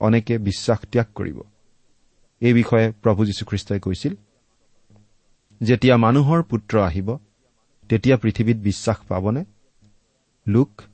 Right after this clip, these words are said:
ওঠৰ অধ্যায় আঠ পদ। ইয়াত যি ধৰণে প্ৰশ্নটো কৰা হৈছে, আচলতে পৃথিৱীত বিশ্বাস পোৱা নাযাব বুলিয়েই কোৱা হৈছে। অৰ্থাৎ প্ৰভু যীশুৱে এই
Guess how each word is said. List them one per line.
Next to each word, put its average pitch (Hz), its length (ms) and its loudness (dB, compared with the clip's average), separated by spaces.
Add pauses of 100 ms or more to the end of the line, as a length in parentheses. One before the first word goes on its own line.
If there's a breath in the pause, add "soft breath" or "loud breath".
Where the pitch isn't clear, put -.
(460)
ওঠৰ 113 220 0
অধ্যায় 92 480 -2 (300)
আঠ 107 260 -4
পদ। - 140 -14 (1300)
ইয়াত 131 280 4 (380)
যি 113 240 2
ধৰণে 165 380 4
প্ৰশ্নটো 123 540 0
কৰা 104 220 2
হৈছে, 101 300 0 (880)
আচলতে 127 400 0 (720)
পৃথিৱীত 160 400 2 (280)
বিশ্বাস 117 400 0 (200)
পোৱা 117 300 2
নাযাব 107 440 0
বুলিয়েই 110 300 0
কোৱা - 200 -10
হৈছে। - 260 -16 (1200)
অৰ্থাৎ 135 280 2
প্ৰভু 139 320 4
যীশুৱে 196 460 2
এই 135 340 4